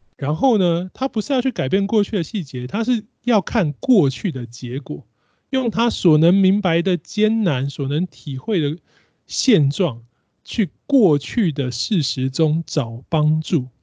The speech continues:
过去已经发生了，结局已经定了。我现在也很难，过去也很难。嗯，我确定我现在的难跟过去的难很像。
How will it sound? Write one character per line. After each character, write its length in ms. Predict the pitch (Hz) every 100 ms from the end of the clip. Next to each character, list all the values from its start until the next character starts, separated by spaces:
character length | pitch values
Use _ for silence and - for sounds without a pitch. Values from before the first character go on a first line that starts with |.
| _ _ _ _ - _ _
过 240 | - 262 214
去 240 | - 208
已 40 | 127
经 200 | 151 160
发 300 | - 143 147
生 300 | - 120 120
了， 120 | 127 _ _ -
结 200 | 151 165
局 220 | 170 151
已 20 |
经 240 | 117 139 151
定 300 | 185 110 139
了。 100 | 185 - _ _ _ _ _ -
我 160 | - 170
现 100 | 294
在 80 | 226
也 140 | 190
很 200 | 175 135
难， 220 | 120 123 156
过 180 | 233
去 160 | 196 214
也 100 | 170
很 160 | 156 117
难。 140 | 113
嗯， 220 | 127 220
我 160 | 175 139
确 180 | - 214
定 200 | 202 151
我 100 | 120
现 160 | 214
在 140 | 185 156
的 80 | 135
难 200 | 127 139
跟 160 | 160
过 180 | 185 175
去 120 | -
的 60 | 147
难 160 | 123 127
很 160 | 113
像。 320 | - 156 127